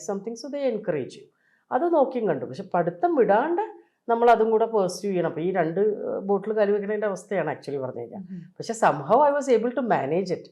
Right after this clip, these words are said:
Speaker 2: ഉം.
Speaker 1: അതുകൊണ്ട് പഠിക്കാൻ വലിയ കുഴപ്പമില്ലാത്തതുകൊണ്ട് അത് അങ്ങനെ അങ്ങോട്ട് മാനേജ് ചെയ്ത് പോയി.
Speaker 2: ഉം.
Speaker 1: അപ്പൊ it just happened.
Speaker 2: അതെ.
Speaker 1: Yeah.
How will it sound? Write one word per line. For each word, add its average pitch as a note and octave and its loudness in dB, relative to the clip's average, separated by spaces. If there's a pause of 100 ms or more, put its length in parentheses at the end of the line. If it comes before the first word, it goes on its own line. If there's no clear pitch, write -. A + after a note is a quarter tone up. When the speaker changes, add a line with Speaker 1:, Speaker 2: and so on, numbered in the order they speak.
(100)
Speaker 2:
ഉം. F#3 -16
Speaker 1:
അതുകൊണ്ട് C#3+ -10
പഠിക്കാൻ F3 -2
വലിയ A3+ 0
കുഴപ്പമില്ലാത്തതുകൊണ്ട് C4 2
അത് D4+ 0
അങ്ങനെ C#4+ -6
അങ്ങോട്ട് C#4+ -6
മാനേജ് B3+ 0
ചെയ്ത് B3 -6
പോയി. D3+ -6 (260)
Speaker 2:
ഉം. E3 -16 (100)
Speaker 1:
അപ്പൊ - -10
it - -6
just G#3+ -8
happened. - -10
Speaker 2:
അതെ. F#3 -10
Speaker 1:
Yeah. - -16